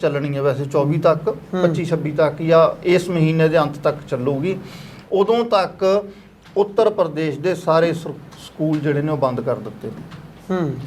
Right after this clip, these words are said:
Speaker 1: ਹੁਣ ਤੁਸੀਂ ਇਹ ਦੇਖੋ, ਉਹਨਾਂ ਬੱਚਿਆਂ ਦਾ ਕੀ ਕਸੂਰ ਹੈ?
Speaker 2: ਹੂੰ।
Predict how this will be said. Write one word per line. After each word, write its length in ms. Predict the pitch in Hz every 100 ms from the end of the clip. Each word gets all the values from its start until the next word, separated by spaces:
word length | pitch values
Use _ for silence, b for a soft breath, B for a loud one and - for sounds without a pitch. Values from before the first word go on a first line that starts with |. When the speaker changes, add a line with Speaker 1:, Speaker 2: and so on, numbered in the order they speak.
| -
Speaker 1:
ਹੁਣ 80 | 202
ਤੁਸੀਂ 300 | 220 220 247
ਇਹ 80 | 247
ਦੇਖੋ, 500 | 160 - 147 147 170 B B B 233
ਉਹਨਾਂ 140 | 269
ਬੱਚਿਆਂ 380 | 185 185 214 208
ਦਾ 140 | 202
ਕੀ 240 | 208 214 214
ਕਸੂਰ 460 | 170 - 151 180 156
ਹੈ? 160 | 110 - 196
Speaker 2:
ਹੂੰ। 340 | 208 190 139